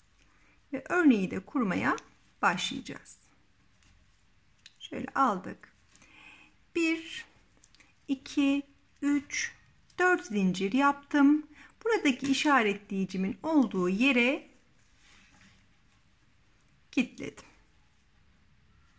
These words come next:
Şimdi yarım daire şeklinde olduğu için gitgeller şeklinde ilerleyeceğiz.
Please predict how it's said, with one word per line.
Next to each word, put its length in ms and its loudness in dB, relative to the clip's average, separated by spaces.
Şimdi 220 6
yarım 320 6
daire 340 4
şeklinde 380 2
olduğu 280 2
için 240 -4
gitgeller 600 2
şeklinde 500 -4
ilerleyeceğiz. 880 -8